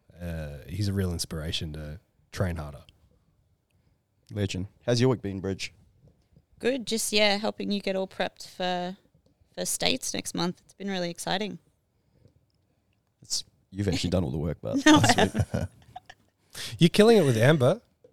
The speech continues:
Speaker 3: Yeah, yeah,
Speaker 1: Amber
Speaker 3: she's doing incredible. We had a really good squat session last night. She's come so far.
Speaker 1: Mm.
Speaker 3: Yeah.
Speaker 1: So Amber, uh,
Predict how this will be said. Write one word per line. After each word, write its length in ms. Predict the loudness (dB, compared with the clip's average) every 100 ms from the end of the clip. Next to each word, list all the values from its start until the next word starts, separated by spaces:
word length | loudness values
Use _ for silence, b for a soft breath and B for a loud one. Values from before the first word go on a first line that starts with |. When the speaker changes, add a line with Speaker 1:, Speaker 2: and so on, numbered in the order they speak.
| _
Speaker 3:
Yeah, 400 | 0 6 6 6
yeah, 140 | 6 8
Speaker 1:
Amber 140 | 6
Speaker 3:
she's 240 | 6 2 2
doing 220 | 2 2
incredible. 420 | 0 2 2 4
We 100 | 2
had 100 | 2
a 60 | 2
really 180 | 0 -2
good 200 | -4 -6
squat 280 | -6 -6
session 320 | -4 -4 -2 -4
last 280 | -4 -6
night. 260 | -6 -6 -8 -8
She's 340 | -8 -8 -8
come 240 | -6 -4
so 220 | -2 -4 -4
far. 280 | -6 -8 -10 _ _ -4
Speaker 1:
Mm. 220 | -4 -4 -6
Speaker 3:
Yeah. 280 | -6 -6 -8 _ _ _ _ _ _ _
Speaker 1:
So 360 | 8 10 10 4 -8 2
Amber, 540 | 6 8 8 8 6 0 _ _ -2
uh, 400 | 0 0 -2